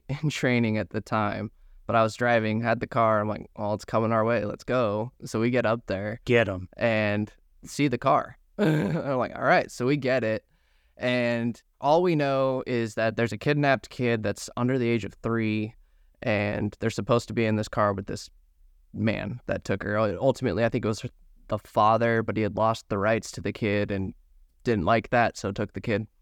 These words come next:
Speaker 2: Mm.
Speaker 1: But we pull it over, and we're walking up to the car and approaching, 'cause traffic's on the driver's side, so I'm coming around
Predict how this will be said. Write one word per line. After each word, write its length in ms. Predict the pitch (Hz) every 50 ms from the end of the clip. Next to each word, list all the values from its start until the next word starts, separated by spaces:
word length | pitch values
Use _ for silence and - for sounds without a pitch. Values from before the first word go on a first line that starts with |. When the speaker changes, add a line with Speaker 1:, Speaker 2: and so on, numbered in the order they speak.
| _ -
Speaker 2:
Mm. 380 | 127 110 110 107 107 107 101 - -
Speaker 1:
But 100 | - 82
we 80 | 87 104
pull 260 | - - 139 135 147
it 60 | 147 131
over, 580 | 131 135 135 120 120 120 110 113 117 117 117 _ _ -
and 160 | 110 120 123
we're 120 | 113 113 120
walking 360 | 123 135 156 160 - 139 131
up 140 | 143 135 -
to 80 | 147
the 100 | 131 117
car 600 | - - 127 139 151 147 139 131 123 120 117 - _ _ _ _ _ _ _ _ _
and 300 | - 113 127 127 117 123 - _ - -
approaching, 720 | 131 - - 147 147 147 - - 151 143 135 131 123 120
'cause 160 | - 127 -
traffic's 460 | - - 143 151 147 - 151 - -
on 120 | 135 135 131
the 80 | 120
driver's 380 | 107 120 117 135 151 135 117 -
side, 240 | - 117 110 107 104
so 120 | - 120
I'm 80 | 120 123
coming 260 | - 151 139 131 123
around 500 | 117 117 120 120 117 117 117 117 107